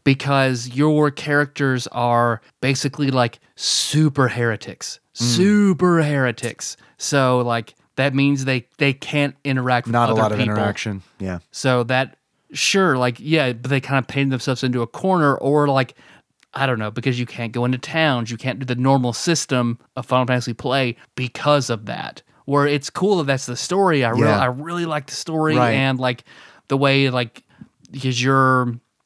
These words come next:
Speaker 1: in basically a sfo-, uh, floating sphere in the sky where people have, like, "Oh, no, no, it's evil down there. Here we're safe." And they're all in their own little bubble.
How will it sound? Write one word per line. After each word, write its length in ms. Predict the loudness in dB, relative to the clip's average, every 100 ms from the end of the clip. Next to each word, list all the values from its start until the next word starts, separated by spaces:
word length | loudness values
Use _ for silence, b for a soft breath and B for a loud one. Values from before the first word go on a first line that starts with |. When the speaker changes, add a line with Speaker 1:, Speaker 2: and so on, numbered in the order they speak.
| _ _
Speaker 1:
in 180 | 0 2
basically 480 | 2 0 -2 0 -2
a 60 | -2
sfo-, 440 | -4 2 2 2 0
uh, 220 | 0 0
floating 560 | -2 0 2 2 0 0
sphere 420 | -2 0 2 0
in 120 | -2
the 60 | -4
sky 520 | -4 -2 -4 -8 -12 b
where 200 | -2 -2
people 300 | -2 -4 -4
have, 60 | -2
like, 180 | -4 -2
"Oh, 120 | 2 4
no, 100 | 4
no, 160 | 4
it's 180 | 2 -2
evil 300 | -4 -4 -2
down 260 | 0 0 -2
there. 240 | -4 -6
Here 260 | -2 2 2
we're 140 | 0
safe." 540 | -4 -6 -6 -10 -18 _ b -8
And 160 | -4
they're 140 | 0 2
all 140 | 2
in 60 | 0
their 120 | 0
own 140 | -2
little 160 | -4 -4
bubble. 520 | 0 0 0 -6